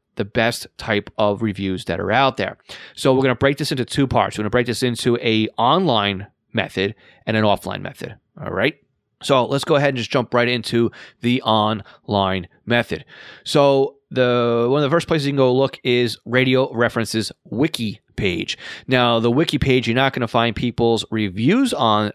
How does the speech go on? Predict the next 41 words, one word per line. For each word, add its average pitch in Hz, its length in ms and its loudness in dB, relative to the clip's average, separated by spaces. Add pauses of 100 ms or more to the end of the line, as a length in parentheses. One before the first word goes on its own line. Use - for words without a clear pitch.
the 110 220 -2
scanner 98 440 0
you're 95 140 -2
looking 95 240 -2
for, 101 220 0
the 98 80 2
radio 95 140 2
you're 95 60 0
looking 92 160 -4
for, 107 220 2 (340)
but 127 200 0
you 135 80 4
will 147 340 4
find 127 320 0
the 123 60 -2
specifications 120 1300 -2 (180)
on 107 480 2
the 107 340 -2
radio 95 380 2
that 95 140 -4
you're 107 100 -2
looking 95 200 -4
to 92 40 -4
buy. 87 220 -2
So 113 520 0
whether 123 380 0
or 123 100 -2
not 117 200 0
it - 80 -2
works 110 260 0
on 110 160 -2
certain 107 300 -4
trunk 170 240 0
systems, - 420 -6 (280)
does 113 160 -2
it 117 60 -6
support 110 460 -2
P 110 140 -2
twenty-five 101 560 -4
phase 92 260 -2
two? 180 340 2